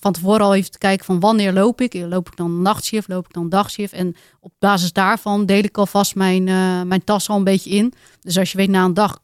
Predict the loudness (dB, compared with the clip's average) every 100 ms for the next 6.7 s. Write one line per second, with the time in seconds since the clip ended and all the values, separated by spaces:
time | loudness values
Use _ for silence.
0 | _ -12 -10 -2 -2 -2 -2 -2 -2 _
1 | _ _ -16 -12 -4 -2 0 0 0 0
2 | 2 2 2 2 2 0 2 0 -4 -6
3 | -10 -8 -6 -6 -8 -10 -8 -2 0 0
4 | 0 -2 -2 -8 -10 -4 -4 -2 0 0
5 | 0 -2 0 2 0 -2 -4 -2 0 0
6 | 0 -6 -6 -12 -10 -8 -8